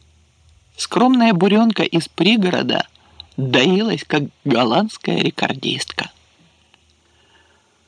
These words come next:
Но внезапно умер пастух. Время стало точить большое автохозяйство,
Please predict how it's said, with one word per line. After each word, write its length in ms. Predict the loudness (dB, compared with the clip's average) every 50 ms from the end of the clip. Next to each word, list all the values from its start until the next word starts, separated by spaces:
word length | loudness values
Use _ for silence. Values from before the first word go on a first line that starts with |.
| _ _ _ _ _ _ _ -2 2
Но 340 | 4 4 6 4 4 2 -2 -10 -16 -8 -6
внезапно 960 | -2 0 2 2 2 2 2 2 0 0 0 0 0 2 2 2 2 0 -4 -10 _ -20 -20 _ _ _ _ _ _ _ _ _ -20 _ -2 _
умер 460 | 2 4 4 4 2 0 -2 -6 -18 _ _ _
пастух. 600 | -2 -2 -2 -6 -6 -6 -6 -6 -6 -10 -16 -18 _ _ _ _ _ _ _ _ _ _ _ _ _ _ _ _ _ _ _ _ _ _ _ _ _ -20 -16 -14 -14 -14 -4 -2
Время 460 | 0 2 4 4 4 4 4 2 0
стало 380 | -2 -2 -2 0 0 0 -2 -4 -6 _
точить 580 | -4 -4 -4 -2 -2 0 0 0 0 -2 -6 -10
большое 580 | -10 -4 0 0 0 0 0 -2 0 0 2 0
автохозяйство, 1040 | 0 -2 -4 -8 -4 -6 -6 -2 0 -2 0 2 0 0 0 -4 -8 -8 -10 -10 -10